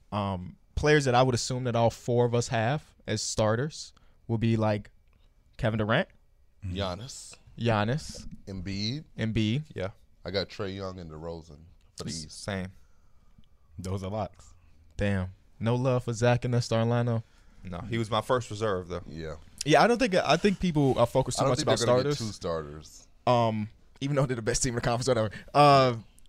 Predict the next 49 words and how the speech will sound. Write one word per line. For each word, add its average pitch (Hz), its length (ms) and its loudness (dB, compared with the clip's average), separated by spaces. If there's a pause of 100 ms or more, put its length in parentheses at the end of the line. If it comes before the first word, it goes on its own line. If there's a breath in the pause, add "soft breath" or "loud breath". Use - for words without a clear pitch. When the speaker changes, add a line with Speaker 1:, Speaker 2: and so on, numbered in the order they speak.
(520)
Speaker 1:
at 180 100 8
the 233 100 4
end 262 100 4
of 233 60 2
the 226 80 4
day, 196 180 6
starters 196 320 4
don't 170 100 2
really 156 140 2
matter. 139 280 4 (440)
Basketball 147 380 6
Reference 135 420 4
just - 200 -4
gonna 131 100 -2
say 123 260 0
X 127 200 0
time 127 200 0
All-Star, 123 520 4 (260 soft breath)
and 139 100 4
the 147 60 6
only 156 160 6
thing 151 220 2
about 135 220 6
starters 135 460 4
is 127 120 -4
that, 123 100 2
like, 113 280 0 (140)
you 123 120 0
get 120 160 2
drafted 117 420 2
first, 143 480 0
Speaker 2:
Yeah. 85 180 -6
Speaker 1:
and 120 120 0
then 123 120 2
you 127 80 0
get 123 140 2
an 120 80 0
extra 117 300 -2
two - 180 -2
minutes 117 260 -2
on 117 120 0
T-, 117 340 -4
T 123 160 -2
V 113 180 -2
because 104 240 -4
you 117 60 -6
get 110 120 -6
the - 60 -4
special 113 760 2